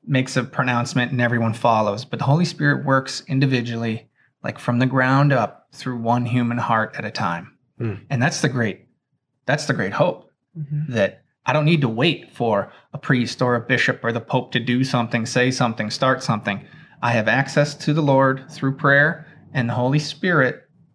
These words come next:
Speaker 1: just like the Holy Spirit does through one saint at a time in every generation, can transform that person into holiness.
Speaker 2: Yeah, it was funny 'cause someone also pointed out that it looks like the Wi-Fi symbol,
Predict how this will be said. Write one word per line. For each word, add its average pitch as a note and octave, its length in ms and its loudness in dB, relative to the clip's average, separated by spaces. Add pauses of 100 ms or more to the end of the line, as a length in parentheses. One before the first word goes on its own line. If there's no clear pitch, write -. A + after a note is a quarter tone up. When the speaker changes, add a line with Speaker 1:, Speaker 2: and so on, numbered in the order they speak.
(180)
Speaker 1:
just - 240 -2
like - 240 -2 (220)
the C3 80 -2
Holy C3 160 4
Spirit C3 260 2
does C3+ 280 2
through B2 420 -6 (340)
one C#3+ 400 4
saint C#3+ 340 0
at D3 120 0
a - 20 0
time C3+ 380 2
in A#2 100 2
every C3+ 260 2
generation, C3+ 680 0 (460)
can G#2 100 -10
transform A2+ 600 -2
that G2+ 180 -6
person - 320 -6
into A#1 340 -8
holiness. - 580 -10 (680)
Speaker 2:
Yeah, E3 260 6
it F3 60 0
was D3+ 160 4
funny E3 200 2
'cause D3 160 2
someone E3 280 2
also D#3 280 4
pointed D3+ 280 2
out C#3 100 2
that C3 100 0
it B2+ 60 -2
looks C#3+ 220 0
like C#3+ 160 2
the B2+ 60 0
Wi-Fi C3 580 0
symbol, G2 400 -12